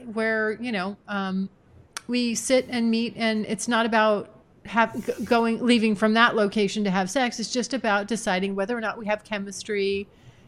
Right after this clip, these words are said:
you know, what the next step would be, you know, whether or not this has any potential, and then we'll move it forward from there.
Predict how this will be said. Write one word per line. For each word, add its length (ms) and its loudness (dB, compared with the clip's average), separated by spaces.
you 80 -2
know, 160 0
what 340 2
the 80 2
next 260 0
step 300 0
would 200 0
be, 420 -2
you 120 -6
know, 140 -2
whether 280 0
or 40 -2
not 400 -2
this 160 -4
has 200 -2
any 120 -2
potential, 540 -4
and 180 -6
then 100 -6
we'll 100 -4
move 220 -2
it 100 -14
forward 280 -8
from 160 -8
there. 240 -2